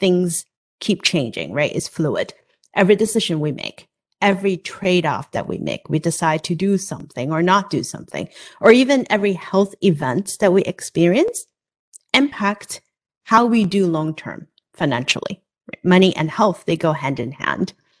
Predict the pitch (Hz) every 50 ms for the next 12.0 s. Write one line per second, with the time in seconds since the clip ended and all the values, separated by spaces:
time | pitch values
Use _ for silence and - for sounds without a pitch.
0 | _ _ _ _ _ _ - 190 185 180 180 185 180 175 170 - - 190 190 185
1 | 175 190 175 170 170 170 165 - - 294 262 233 - 190 185 - 214 196 190 196
2 | 202 220 - - 302 302 320 311 302 285 - 277 - - - - - 247 262 247
3 | 233 233 - - 214 220 226 226 233 226 220 220 220 - - _ _ _ _ -
4 | 147 156 143 - 196 247 269 - - 233 220 208 208 208 202 208 208 208 202 -
5 | _ _ - 226 233 254 254 - - 339 403 415 285 233 214 202 202 196 190 175
6 | 214 247 - - 254 240 214 190 185 180 196 196 190 196 - 196 196 190 190 185
7 | 180 190 202 202 196 202 196 202 196 190 - 202 196 - 208 202 202 175 165 165
8 | 160 156 - _ _ _ _ _ _ - - 254 202 - 214 - - 190 202 202
9 | 196 160 156 - - - - - - - _ _ _ _ _ _ _ - 175 165
10 | 147 139 104 - - - - 233 247 277 277 - - 170 - - - - - -
11 | - _ _ _ _ _ _ _ _ _ _ _ - - 202 214 214 208 220 220
12 | -